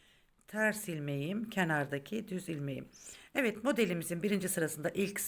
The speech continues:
ilk başladığımızda nasıl yapmıştık? Bir kenar ilmeğimi taktım, bir ters ördüm. Daha sonrasında, e, üç düz, iki ters, üç düz, iki ters, üç düz, iki ters yaparak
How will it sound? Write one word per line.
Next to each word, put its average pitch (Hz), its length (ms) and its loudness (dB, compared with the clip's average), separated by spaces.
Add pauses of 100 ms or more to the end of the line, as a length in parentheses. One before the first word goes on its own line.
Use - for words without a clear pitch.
ilk - 260 -2
başladığımızda 151 680 2
nasıl 196 240 0
yapmıştık? - 640 -4 (800)
Bir 233 340 0 (1040)
kenar 233 220 4
ilmeğimi 175 420 2
taktım, 160 760 0
bir 202 240 2
ters 165 320 4
ördüm. 147 360 2
Daha 202 220 6
sonrasında, 156 880 2 (500)
e, 151 400 -4
üç 247 400 -4
düz, 240 220 -2
iki 180 220 -4
ters, 139 360 0
üç 220 320 -2
düz, 220 160 -2
iki 190 220 -2
ters, 143 320 0
üç 214 280 0
düz, 170 180 0
iki 185 180 -6
ters 156 320 2
yaparak 190 440 4